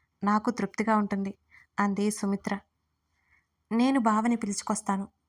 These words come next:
అంటూ మెట్ల వైపుకి వెళ్ళింది ఆకృతి. ఇక భరించలేక వాళ్ళ గొడవ. "మీరు తినండి," శ్రీనివాస్కి వడ్డించింది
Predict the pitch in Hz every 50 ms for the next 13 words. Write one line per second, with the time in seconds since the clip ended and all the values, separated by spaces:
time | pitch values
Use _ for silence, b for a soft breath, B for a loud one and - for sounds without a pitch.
0 | _ _ _ _ - 208 208 202 226 196 196 190 185 - 214 220 214 214 220 -
1 | 214 202 196 196 190 190 190 202 - - - 190 190 190 - 185 - - 190 -
2 | _ 185 - - 190 170 180 175 180 190 190 214 202 196 190 - 196 190 185 185
3 | 190 180 185 180 180 190 - - _ _ _ _ _ _ _ _ _ 202 214 214
4 | 220 214 214 202 190 202 202 202 196 190 196 _ _ _ _ _ - - - 247
5 | 254 262 262 262 247 226 226 - - 226 220 208 - _ - 196 190 175 190 208
6 | 208 - 208 196 185 190